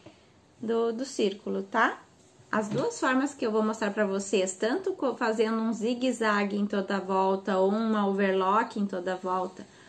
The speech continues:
ou passando viés, é nessa formato de sanduíche que a gente faz.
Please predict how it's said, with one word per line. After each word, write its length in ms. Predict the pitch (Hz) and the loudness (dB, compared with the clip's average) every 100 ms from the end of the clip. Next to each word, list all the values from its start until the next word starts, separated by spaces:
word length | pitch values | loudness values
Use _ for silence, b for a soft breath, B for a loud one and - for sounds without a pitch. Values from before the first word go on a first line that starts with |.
| B | B
ou 180 | - 247 | 2 4
passando 680 | - 247 - 262 269 320 254 | 4 -2 2 4 4 4 2
viés, 760 | 214 220 208 233 302 220 - - B B B B B B - | 2 2 2 0 -2 -6 -10 -20 B B B B B B -2
é 200 | 240 233 | 2 2
nessa 440 | 233 240 262 320 | 4 2 2 0
formato 540 | 320 285 262 226 254 233 | 0 2 4 4 2 -4
de 100 | - | -6
sanduíche 560 | - 247 233 220 - | -2 0 2 -2 -2
que 80 | - | -2
a 40 | |
gente 200 | 233 247 | -2 -2
faz. 500 | 240 - - - - | -8 -6 -8 -10 -18